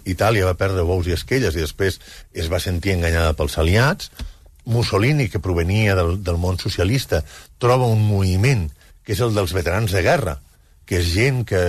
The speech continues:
no té feina, que a més a més no té pensió, que a més a més senten que se'ls ha enganyat i, i, i,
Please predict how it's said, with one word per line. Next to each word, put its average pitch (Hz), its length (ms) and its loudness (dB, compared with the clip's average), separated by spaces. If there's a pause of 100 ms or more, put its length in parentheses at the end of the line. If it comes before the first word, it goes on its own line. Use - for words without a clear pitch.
no 87 260 -2
té 80 140 -2
feina, 123 400 0
que 90 80 -2
a 87 60 -2
més 85 100 -2
a 92 80 0
més 87 120 0
no 92 120 0
té 82 80 -2
pensió, 113 600 0 (280)
que 101 60 -8
a 90 40 -4
més 90 120 -2
a 92 80 -2
més 90 160 -2
senten 92 400 -2
que 90 100 -2
se'ls 92 220 -2
ha 95 80 0
enganyat 107 480 2
i, 95 80 -6
i, 98 100 2 (200)
i, - 20 2